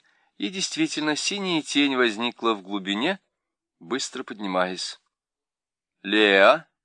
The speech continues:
неузнаваемая сквозь воду из-за поднявшихся копной волос и маски, подплыла к платформе, уцепилась за её край и была поднята в наземный мир лейтенантом.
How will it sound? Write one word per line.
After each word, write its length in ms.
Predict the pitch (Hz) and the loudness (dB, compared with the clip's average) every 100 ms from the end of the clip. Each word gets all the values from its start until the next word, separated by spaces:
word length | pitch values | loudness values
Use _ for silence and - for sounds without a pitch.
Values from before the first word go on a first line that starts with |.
| _ - | _ -8
неузнаваемая 880 | 101 101 95 104 98 98 104 120 | -2 0 2 4 6 6 6 0
сквозь 440 | 120 - 143 151 - | -2 -6 -6 -6 -6
воду 380 | 147 165 156 170 | -2 -2 0 -2
из-за 320 | 160 139 147 | -2 -4 -4
поднявшихся 760 | 156 143 151 147 156 - - | -6 2 2 2 -2 -6 -8
копной 400 | - 151 - 147 | -6 -8 -2 -2
волос 480 | 143 143 143 143 - - | 2 4 4 2 -4 -10
и 240 | 127 135 - | -10 -10 -8
маски, 640 | 95 107 107 - - 185 - - - - _ | 4 4 4 0 -12 -14 -14 -20 -20 -20 _
подплыла 600 | 120 120 - 135 127 117 | -8 -8 0 4 8 6
к 60 | - | 6
платформе, 600 | 110 113 - 190 185 175 - - _ | -2 -2 0 -2 -2 -8 -12 -20 _
уцепилась 600 | - 110 - - 190 196 160 | -8 -6 -6 -6 -4 -2 0
за 100 | 170 | 2
её 200 | 175 165 | 2 2
край 260 | 147 151 | 6 6
и 160 | - 107 | 4 -2
была 280 | 101 113 120 | 2 4 2
поднята 840 | _ - 107 104 113 107 123 123 | _ 0 2 2 -4 -4 0 0
в 320 | 95 80 80 | -2 -14 -4
наземный 640 | 90 98 87 101 104 113 | 0 2 2 2 2 -6
мир 240 | 113 101 95 | -6 -8 -6
лейтенантом. 800 | 98 98 98 92 90 90 - | -8 -10 -4 0 0 -2 -14